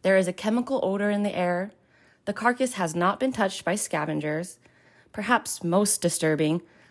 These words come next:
the rectal cavity and genitalia has been removed with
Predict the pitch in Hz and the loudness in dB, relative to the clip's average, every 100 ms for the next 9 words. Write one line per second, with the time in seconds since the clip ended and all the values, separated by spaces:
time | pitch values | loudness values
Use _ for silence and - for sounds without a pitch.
0 | _ _ 175 180 214 277 262 269 262 262 | _ _ 2 4 4 2 2 4 6 6
1 | 269 262 208 185 185 185 165 - 202 180 | 6 4 4 4 6 4 2 4 4 6
2 | 156 151 160 147 160 156 151 156 160 156 | 4 4 0 2 2 4 4 6 4 2
3 | 170 | 0